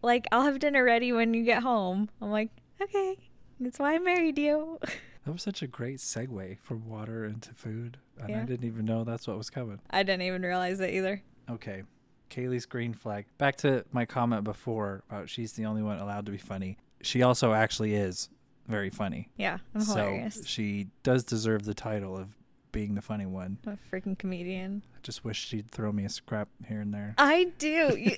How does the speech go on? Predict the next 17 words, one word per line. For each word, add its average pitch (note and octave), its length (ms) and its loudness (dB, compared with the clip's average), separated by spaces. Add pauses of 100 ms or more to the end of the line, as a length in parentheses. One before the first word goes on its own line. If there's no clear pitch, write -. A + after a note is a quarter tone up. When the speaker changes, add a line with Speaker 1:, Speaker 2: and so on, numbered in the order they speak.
(140)
Speaker 2:
<laughs> - 180 -2
Speaker 1:
he D#4+ 400 8
acts C#4 260 6
like F#4 200 6
I'm G4 140 6
such - 240 2
an C#4 100 4
asshole. F#3+ 540 4
Like, A3 280 4
I B3 140 8
literally C#4 440 8
laugh A#3+ 340 6
at B3+ 120 8
you A#3 200 6
all G#3 280 10
the A#3+ 160 8
time. A#3 640 6